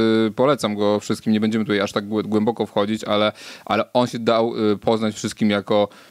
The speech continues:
mm, no, e, zagorzały antysemita i po prostu faszysta. I Jędrzej Giertych, e, tak, e, w dwudziestym szóstym roku, e,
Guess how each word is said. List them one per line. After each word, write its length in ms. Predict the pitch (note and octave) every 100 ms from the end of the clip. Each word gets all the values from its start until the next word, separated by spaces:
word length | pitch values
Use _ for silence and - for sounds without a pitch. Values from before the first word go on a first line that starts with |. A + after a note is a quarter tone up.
| -
mm, 260 | G#2 G#2 G#2+
no, 320 | G#2+ A2 -
e, 160 | G#2
zagorzały 760 | G2+ G#2+ A2 A2+ A2+ A2 A2 G#2+
antysemita 480 | A2+ G#2+ A2+ G#2+ G#2+
i 40 | D3
po 20 |
prostu 180 | D#3 F#3+
faszysta. 560 | G#3+ - C3+ - F2+ - _ _ _ _ _ _ _ _ _ - -
I 420 | G#2+ G#2 G#2 G#2
Jędrzej 320 | A2+ A#2 A#2 G#2+
Giertych, 520 | A2 G#2+ A2 G2+ -
e, 160 | G#2
tak, 320 | G2 G#2 G2 G#2+
e, 20 | G2+ G2
w 140 | G2 G2+
dwudziestym 640 | G#2 G#2 G#2 - G2+ G#2 A#2
szóstym 360 | A2 G#2+ A2+ G#2
roku, 400 | G2 - G2 F2+
e, 280 | G2+ G2 F#2+